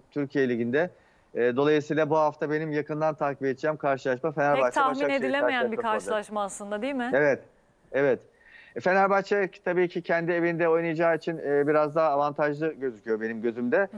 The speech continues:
Speaker 1: Ama Başakşehir'de hakikaten çok iyi futbolculara sahip iyi bir takım. E, her sonuca açık bir karşılaşma olabilir tabii ki.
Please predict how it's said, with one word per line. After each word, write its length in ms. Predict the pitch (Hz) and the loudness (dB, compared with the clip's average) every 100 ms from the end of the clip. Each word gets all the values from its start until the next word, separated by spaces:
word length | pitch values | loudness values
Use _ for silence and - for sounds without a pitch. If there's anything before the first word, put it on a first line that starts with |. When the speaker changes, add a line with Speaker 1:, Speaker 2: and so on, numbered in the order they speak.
| 190 - | -18 -6
Speaker 1:
Ama 240 | 139 160 151 | 0 2 0
Başakşehir'de 800 | 147 165 151 165 156 143 156 | 0 0 0 0 2 2 0
hakikaten 500 | 147 147 151 156 151 | 0 -6 -4 0 0
çok 200 | 143 156 | -2 -2
iyi 120 | 147 143 | 0 -2
futbolculara 600 | - 139 123 139 147 135 - | 0 0 2 2 2 0 -6
sahip 300 | - 135 135 | 0 0 2
iyi 160 | 147 | 0
bir 60 | 143 | 0
takım. 380 | 127 120 175 180 _ _ _ - | 0 0 -2 -2 _ _ _ -2
E, 400 | 127 127 127 127 139 | 2 4 4 4 2
her 160 | 165 | 0
sonuca 420 | 151 143 135 147 | 0 -2 0 0
açık 280 | 147 139 156 | 0 0 -6
bir 60 | 139 | -2
karşılaşma 600 | 143 131 135 131 - 156 | 0 0 0 -4 0 0
olabilir 340 | 143 135 127 | 2 2 0
tabii 260 | 127 101 87 | 2 0 0
ki. 180 | 87 | -6